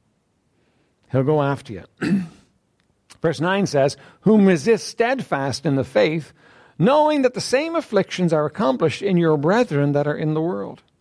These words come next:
He says, "Resist him steadfast in the faith."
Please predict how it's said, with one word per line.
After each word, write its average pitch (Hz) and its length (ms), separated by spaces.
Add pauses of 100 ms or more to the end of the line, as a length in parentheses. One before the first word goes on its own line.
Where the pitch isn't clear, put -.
(520)
He 151 120
says, 170 240
"Resist 170 640
him 214 320 (400)
steadfast 123 1300 (440)
in 139 140
the 139 60
faith." 104 300